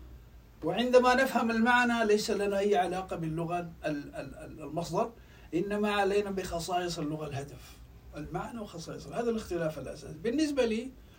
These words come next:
يعني أنا الترجمة ببساطة أقول هو، آه، استيعاب معاني في نص ما في لغة ما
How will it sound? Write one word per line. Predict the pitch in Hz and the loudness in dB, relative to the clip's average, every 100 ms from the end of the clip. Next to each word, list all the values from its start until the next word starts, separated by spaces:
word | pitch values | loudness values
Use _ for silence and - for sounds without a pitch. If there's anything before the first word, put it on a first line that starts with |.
| - - - - - | -16 -16 -16 -20 -10
يعني | 156 170 170 170 170 160 160 - | 2 6 6 4 0 0 -2 -4
أنا | 196 226 226 | 0 4 4
الترجمة | 220 233 220 220 233 247 233 196 - - 165 160 - - 170 | 0 -6 -4 0 0 0 -4 -10 -16 -16 -14 -14 -14 -12 -8
ببساطة | 180 175 175 214 233 233 | -4 -2 4 6 6 4
أقول | 180 - 185 196 | 0 0 0 0
هو، | 180 165 208 233 - - - - - - - - - - | -2 -2 -2 -6 -12 -20 -20 -20 -20 -20 -20 -20 -20 -16
آه، | - - - - - - - - 165 | -12 -10 -10 -12 -18 -20 -20 -20 -14
استيعاب | 165 - 180 175 208 220 - - - - | -10 -2 4 8 8 6 0 -20 -20 -14
معاني | 170 170 165 190 196 208 240 - - - - - - - - - - - - - | -6 -2 2 2 2 -2 -6 -12 -20 -20 -20 -20 -20 -20 -20 -20 -20 -20 -20 -12
في | - 175 | -4 -2
نص | 185 214 - | 0 -2 -2
ما | 202 180 190 226 240 | -4 -4 -2 -2 -4
في | 220 208 | -4 2
لغة | 196 190 190 180 | 4 4 0 -4
ما | 165 180 220 | -4 -2 -2